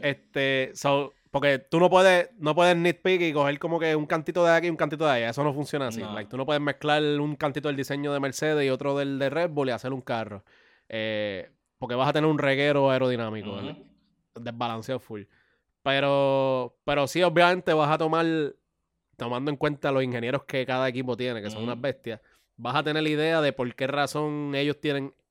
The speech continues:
Speaker 1: ese tipo de diseño.
Speaker 2: Ujú.
Speaker 1: So, vas a poder implementarlo a tu diseño y ver cómo carajo improve lo que ya tú tienes. Y en verdad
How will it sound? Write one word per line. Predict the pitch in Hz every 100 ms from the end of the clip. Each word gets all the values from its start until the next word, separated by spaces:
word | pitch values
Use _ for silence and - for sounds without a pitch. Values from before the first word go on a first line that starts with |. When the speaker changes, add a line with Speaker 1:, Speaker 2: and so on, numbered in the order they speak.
| -
Speaker 1:
ese | 135 139 - 139
tipo | 135 131 131
de | 127
diseño. | 127 117 107 101 95 _ -
Speaker 2:
Ujú. | 95 180
Speaker 1:
So, | - 127 123 123 123
vas | - 127
a | 139
poder | 143 143
implementarlo | 147 143 139 127 139 151 147 135
a | 120
tu | 131
diseño | 127 120 175 175 156 143
y | 127
ver | 127 139
cómo | 143 139
carajo | 135 139 143
improve | 131 - - 143 147 - _ _ _ -
lo | 120
que | 113
ya | 117
tú | 120 127
tienes. | 120 104 98 _ _ _ _ _ -
Y | 110
en |
verdad | 117 113 123 156